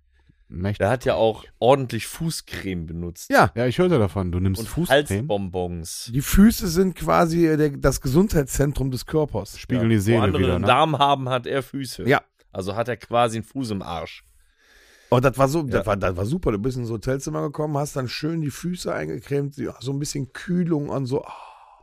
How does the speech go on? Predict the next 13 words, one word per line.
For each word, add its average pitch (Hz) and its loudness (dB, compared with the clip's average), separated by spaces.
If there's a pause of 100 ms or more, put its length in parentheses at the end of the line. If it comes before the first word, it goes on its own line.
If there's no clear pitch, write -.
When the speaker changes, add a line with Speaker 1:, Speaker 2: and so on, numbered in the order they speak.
(260)
Speaker 1:
Was 98 2
bewirkt 104 4
diese 95 2
Fußcreme? 90 -2
Das 90 2
wollte 123 2
ich 113 -6
schon 107 -2
seit 101 -2
den 104 -2
letzten 113 -4
Postcards. - -8 (140)
Speaker 2:
Omnipotenz. 101 0